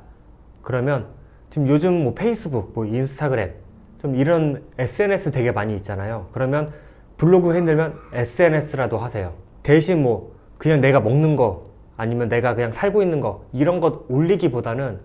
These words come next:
뭔가 주제를 정해가지고 진짜 삶에 대해서 한다면 삶에서 뭔가 교훈을 얻을 수 있는, 먹는 것을 한다라고 하면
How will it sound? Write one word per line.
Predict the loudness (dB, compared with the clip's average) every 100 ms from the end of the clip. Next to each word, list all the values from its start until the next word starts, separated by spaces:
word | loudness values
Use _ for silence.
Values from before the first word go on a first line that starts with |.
| -20 -20 -4
뭔가 | 0 2 0
주제를 | 0 2 4 4
정해가지고 | 0 -4 -4 -4 -6 -6 -10 -12 -20 -20
진짜 | -4 0 2
삶에 | 0 -2 -2 0
대해서 | 0 0
한다면 | -2 -2 -2 -6 -14
삶에서 | -8 -2 0 0 0
뭔가 | 0 -2 -2
교훈을 | 0 0 2 -2 -2
얻을 | -4 -2 -4
수 | -4
있는, | -6 -6 -10 -14 -20 -20 -4
먹는 | 0 2 2
것을 | 2 2 -2
한다라고 | -2 0 0 0
하면 | -2 -4